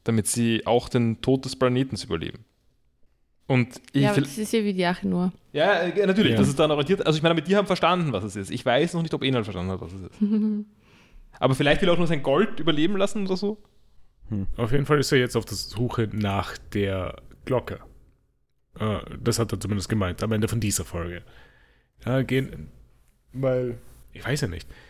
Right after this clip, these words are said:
Speaker 3: Er hat auf jeden Fall eine Arche. Er will Skypiea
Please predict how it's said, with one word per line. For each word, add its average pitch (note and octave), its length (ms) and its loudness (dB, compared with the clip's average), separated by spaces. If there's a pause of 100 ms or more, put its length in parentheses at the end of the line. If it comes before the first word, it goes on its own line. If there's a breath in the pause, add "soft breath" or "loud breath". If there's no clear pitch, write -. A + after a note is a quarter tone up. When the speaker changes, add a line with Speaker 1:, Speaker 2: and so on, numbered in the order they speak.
(440 loud breath)
Speaker 3:
Er C3+ 140 0
hat D#3 160 4
auf B2+ 80 0
jeden B2+ 140 2
Fall B2 100 2
eine A#2 160 -4
Arche. A2 400 0 (140)
Er C3 160 2
will B2 120 2
Skypiea A#2 720 2